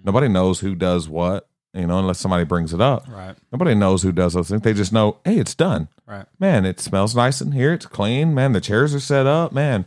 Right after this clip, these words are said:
Speaker 1: it's crazy, you know? And like we said with, with, uh, like, just men's meeting, like, that's twenty minutes worth of setting up chairs.
Speaker 2: Right.
Speaker 1: That's, uh, uh, you know, an hour's worth of cleaning to make sure before and after everything's clean.
Speaker 2: Right.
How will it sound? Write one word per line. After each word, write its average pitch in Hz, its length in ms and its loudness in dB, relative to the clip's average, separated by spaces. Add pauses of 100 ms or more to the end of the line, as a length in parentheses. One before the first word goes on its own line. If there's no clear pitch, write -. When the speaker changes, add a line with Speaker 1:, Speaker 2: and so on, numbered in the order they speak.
(280)
Speaker 1:
it's 107 140 -6
crazy, 139 420 0
you 87 140 -2
know? 104 260 -2 (200)
And 101 80 -4
like 107 120 2
we 127 100 2
said 147 260 0
with, 101 280 0
with, 104 240 0 (280)
uh, 90 240 -2
like, 101 240 -2
just 113 200 0
men's 127 300 2
meeting, 87 320 -2 (720)
like, 113 180 0 (120)
that's 135 340 -2 (240)
twenty 127 320 2
minutes 165 420 2
worth 127 320 0
of 123 120 0
setting 123 400 2
up 151 160 -2
chairs. 139 580 -2
Speaker 2:
Right. 98 220 -16
Speaker 1:
That's, 127 240 -4 (260)
uh, 107 180 0
uh, 101 280 -2
you 110 100 -2
know, 101 160 0
an 151 120 0
hour's 143 420 2
worth 151 240 2
of 135 140 -4
cleaning 160 420 0
to 113 60 0
make 117 260 0
sure 147 260 2
before 120 380 0
and 143 100 -2
after 131 420 0
everything's 127 520 -2
clean. 135 440 -2 (200)
Speaker 2:
Right. 92 160 -16